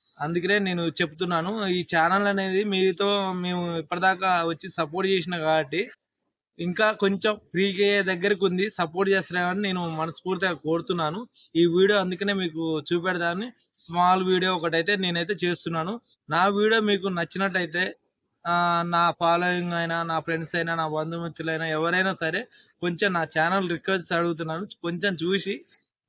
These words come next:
నేను లైవ్ పెట్టేటప్పుడు జ-, ఒక్-, వచ్చి ఒక లైక్ ఇవ్వండి, ఒక ఆదర కాండి. అదే నేను మనస్ఫూర్తిగా కోరుతున్నాను. ఇలాంటి వీడియోస్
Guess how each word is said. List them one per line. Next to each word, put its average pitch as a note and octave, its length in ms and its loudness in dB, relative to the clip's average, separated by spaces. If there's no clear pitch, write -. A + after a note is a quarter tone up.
నేను F#3 180 0
లైవ్ F3+ 280 4
పెట్టేటప్పుడు F#3+ 560 0
జ-, D3 220 -10
ఒక్-, E3 300 -10
వచ్చి F3 260 0
ఒక F#3 180 2
లైక్ E3 380 0
ఇవ్వండి, F3+ 320 0
ఒక D#3+ 180 -4
ఆదర E3 320 2
కాండి. E3 400 -6
అదే E3 160 0
నేను F3 380 -2
మనస్ఫూర్తిగా D#3+ 680 -2
కోరుతున్నాను. D#3+ 680 -4
ఇలాంటి G#3 420 2
వీడియోస్ F#3+ 460 2